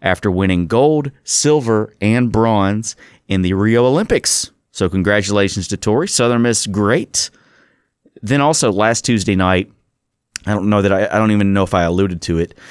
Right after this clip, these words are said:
but, uh, former Southern Miss basketball coach Donnie Tyndall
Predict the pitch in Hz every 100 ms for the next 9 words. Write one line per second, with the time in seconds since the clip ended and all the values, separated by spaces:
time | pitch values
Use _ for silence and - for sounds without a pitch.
0 | - - 98 95 - 90 85 73 131 139
1 | 139 - 123 117 110 - 104 98 - 92
2 | 90 87 87 104 107 107 - 98 82 80
3 | 87